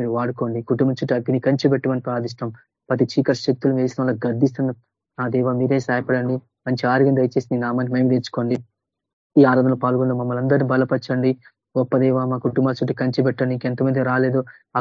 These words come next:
కుటుంబాల గురించి ప్రార్థిస్తాం, బిడ్డల గురించి ప్రార్థిస్తాం. మీ కృపలో జ్ఞాపకం చేసుకోండి. వాళ్ళ సేవ పరిచయాలు మీరు ఆశ్రదించి దీవించండి. పిల్లల చుట్టూ, వాళ్ళ చుట్టూ అగ్ని కంచె పెట్టండి. భయంకరమైన శ్రమల కాలంలో,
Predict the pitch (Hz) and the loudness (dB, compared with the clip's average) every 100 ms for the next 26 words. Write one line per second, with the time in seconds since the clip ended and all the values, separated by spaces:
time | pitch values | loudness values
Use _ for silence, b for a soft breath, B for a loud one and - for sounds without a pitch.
0 | 123 120 135 135 131 - 139 127 127 - | 0 2 2 2 2 0 -2 0 -2 -2
1 | 127 127 131 135 131 135 127 127 - 127 | -2 0 2 2 0 -4 -2 -4 -4 -6
2 | 123 127 131 127 127 127 - 127 131 120 | -2 -2 2 2 0 -2 -4 -2 -2 -4
3 | - 127 131 B B _ 127 127 135 135 | -4 -2 -2 B B _ 0 4 4 4
4 | 131 131 139 135 131 127 127 - 131 127 | 2 2 2 2 2 0 -2 0 0 2
5 | 139 127 131 135 135 131 135 131 131 147 | 0 2 4 2 0 -2 2 2 2 0
6 | 139 127 127 131 131 127 131 139 139 139 | -2 -2 -2 -2 -2 -2 -2 -2 0 0
7 | 135 135 135 143 b b _ 120 127 127 | 0 -2 0 -2 b b _ -2 0 2
8 | 131 127 123 131 135 131 131 131 131 | 0 0 -2 -2 0 0 0 0 0